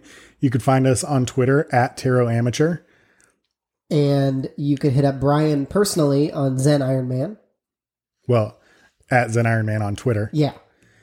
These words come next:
Speaker 2: that.
Speaker 1: You could hit up Ben personally at I'm making all this up dot com.
Speaker 2: And look, guys, the card of the week was the Fool.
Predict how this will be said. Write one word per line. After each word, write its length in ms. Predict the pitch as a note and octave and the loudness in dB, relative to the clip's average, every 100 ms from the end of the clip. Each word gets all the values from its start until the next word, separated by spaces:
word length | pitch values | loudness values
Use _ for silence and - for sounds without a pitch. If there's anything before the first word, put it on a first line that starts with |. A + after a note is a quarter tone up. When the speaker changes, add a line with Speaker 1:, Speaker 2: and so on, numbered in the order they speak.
| - | -6
Speaker 2:
that. 300 | C#3 C3 - - | -4 -4 -8 -4
Speaker 1:
You 240 | C3+ D3 | 2 2
could 280 | - C#3+ B2+ | 2 2 2
hit 180 | C#3 C3+ | 2 0
up 300 | A#2 - A2 | 0 -4 0
Ben 420 | D3+ E3+ A#2+ A#2+ | 2 2 2 -2
personally 680 | - C3 - A#2+ A2+ A2+ - | 0 0 2 0 0 0 -2
at 320 | B2 A2 A#2+ - | 0 0 -2 -2
I'm 180 | B2+ B2 | 0 2
making 300 | B2 B2 A#2 | 0 0 0
all 140 | A2+ | 2
this 180 | G#2+ - | 0 0
up 200 | A#2 - | 0 0
dot 220 | G#2+ G2+ | -4 -4
com. 440 | - C#3 G#2 G#2 A#2 _ _ G#3+ | 0 0 0 -4 -14 _ _ -2
Speaker 2:
And 80 | |
look, 160 | G#3+ C#3+ | 0 2
guys, 320 | D3+ C#3+ C3+ | 2 2 2
the 60 | D#3+ | -2
card 220 | - A3 | 0 2
of 60 | G3 | 4
the 60 | |
week 180 | D#3 C#3+ | 2 2
was 160 | C#3 B2+ | 0 -2
the 80 | |
Fool. 500 | B2+ - B2+ A2+ - | -4 -4 -4 -6 -14